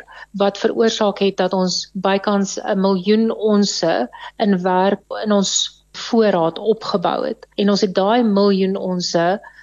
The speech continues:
afgelewer in twintig eenentwintig, ook in 'n tyd wat ons die hoogste kommoditeitspryse in die geskiedenis van die P G M-industrie gesien het.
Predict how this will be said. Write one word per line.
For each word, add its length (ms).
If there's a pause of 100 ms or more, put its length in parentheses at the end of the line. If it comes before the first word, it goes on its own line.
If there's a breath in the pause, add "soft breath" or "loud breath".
(140 loud breath)
afgelewer 960
in 380
twintig 720 (140)
eenentwintig, 880 (260 loud breath)
ook 240
in 100
'n 120
tyd 240
wat 120
ons 160
die 220
hoogste 720 (280 soft breath)
kommoditeitspryse 920
in 80
die 80
geskiedenis 640
van 320
die 180
P 200
G 80
M-industrie 720
gesien 380
het. 140